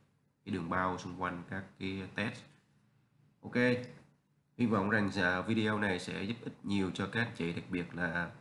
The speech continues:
các anh chị làm bên khối văn phòng nữa nè. À, còn, à, bên ngành kỹ thuật là các anh chị làm bên quản lý dự án thì thường chúng ta tiếp xúc rất là nhiều trong cái việc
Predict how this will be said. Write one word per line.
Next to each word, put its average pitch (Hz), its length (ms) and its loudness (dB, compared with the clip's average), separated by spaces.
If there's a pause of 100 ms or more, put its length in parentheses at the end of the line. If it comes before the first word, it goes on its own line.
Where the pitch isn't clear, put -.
các 104 280 -2
anh 95 220 -4
chị 82 220 -2
làm 87 260 -2
bên 87 280 -2
khối 98 160 0
văn 110 200 0
phòng 85 320 -4
nữa - 120 -8
nè. 87 80 -2 (1120)
À, 82 200 -4 (300)
còn, 85 240 -2
à, 85 100 -2
bên 90 300 -2
ngành 90 200 -2
kỹ 90 100 -6
thuật - 220 -6
là 87 80 -6
các 104 140 -6
anh 98 60 -6
chị 85 180 -6
làm 85 200 -4
bên 87 160 -4
quản 87 160 -4
lý 104 120 0
dự 87 180 -4
án 92 240 -6
thì 90 140 -10
thường 82 220 -4
chúng 87 120 -10
ta 90 220 -4
tiếp 104 100 -4
xúc 120 200 -6 (1300)
rất 110 220 0
là 90 60 0
nhiều 82 360 -2
trong 87 180 -8
cái 98 80 -8
việc 87 180 -2